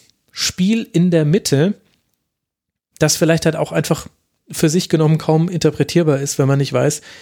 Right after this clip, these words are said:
wie geht's jetzt weiter für beide Mannschaften. Ich meine, bei Hertha haben ja auch Spieler gefehlt, also es ist halt ein deutlicher Unterschied, ob da Jovetic und Belfodil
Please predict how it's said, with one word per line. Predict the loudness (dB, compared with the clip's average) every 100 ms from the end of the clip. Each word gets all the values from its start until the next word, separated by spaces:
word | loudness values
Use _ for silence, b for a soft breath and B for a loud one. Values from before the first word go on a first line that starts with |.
| B B
wie | -4
geht's | 0 0
jetzt | 0 0
weiter | 0 0 0
für | -2
beide | 0 0 0
Mannschaften. | 0 -2 -4
Ich | -4
meine, | -2 0
bei | 0
Hertha | 0 0 0
haben | 0 0
ja | -2
auch | -4
Spieler | -6 -2 0 0
gefehlt, | 0 -4 0 0 0
also | -4 -6
es |
ist | -2
halt | -2 0
ein |
deutlicher | 0 0 0 0
Unterschied, | 0 0 0 -2 -4 B B B
ob | -4 0
da |
Jovetic | 2 2 0 0 0 0
und | 0
Belfodil | 2 2 0 2 0 -2